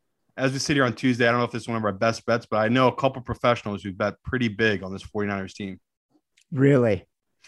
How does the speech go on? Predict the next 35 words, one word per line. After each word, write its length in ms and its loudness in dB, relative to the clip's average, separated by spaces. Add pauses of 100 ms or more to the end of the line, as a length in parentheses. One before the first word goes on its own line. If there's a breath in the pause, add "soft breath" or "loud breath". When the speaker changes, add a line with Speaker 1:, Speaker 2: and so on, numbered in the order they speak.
(400 loud breath)
Speaker 1:
Yeah, 320 6
a 60 0
couple 240 0
guys 260 6
reached 240 0
out 240 6
to 80 -4
me 320 -2
on, 360 -2
um, 540 -4 (420)
what 80 -10
was 80 -8
that, 100 -4
Monday 300 2
morning. 480 2 (560)
They're 100 -2
just 240 -6
saying, 260 2
like, 160 2
what 120 0
kind 160 0
of 40 -2
bets 220 0
I 140 4
made 400 -2
Sunday 260 -2
night 300 0
and 80 -4
Monday 180 -2
morning. 300 -2
I 40 0
really 200 2
hadn't 160 0
done 180 2
much. 420 -2